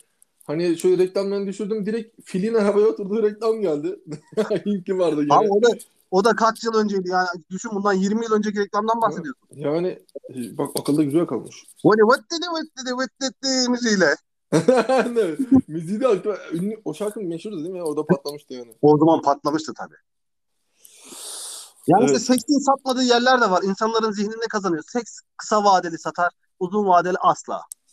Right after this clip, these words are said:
Speaker 1: Zaten aslında şöyle belki de güven telkin etmesi gereken yerlerde seks ön plana çıkmıyor. Mesela araba, otomotiv şirketleri işte güven vermeye çalışıyor.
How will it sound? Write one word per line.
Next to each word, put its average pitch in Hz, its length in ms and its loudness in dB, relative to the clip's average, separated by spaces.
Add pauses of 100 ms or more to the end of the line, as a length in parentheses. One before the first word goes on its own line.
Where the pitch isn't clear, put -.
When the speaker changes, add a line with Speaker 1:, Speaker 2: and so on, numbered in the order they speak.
(760)
Speaker 1:
Zaten 180 480 -2
aslında 247 580 0
şöyle 202 480 -2
belki 123 300 -8
de 160 160 -6 (340)
güven 156 500 -6
telkin 139 340 -10
etmesi 131 380 -10
gereken 123 320 -4
yerlerde 147 500 -4
seks 147 320 -6
ön 139 140 -6
plana 131 280 -6
çıkmıyor. - 400 -14 (400)
Mesela 135 460 0
araba, 143 420 2
otomotiv 143 420 -10
şirketleri 120 340 -12
işte 135 140 -4
güven 147 380 -2
vermeye 117 340 -10
çalışıyor. 131 500 -6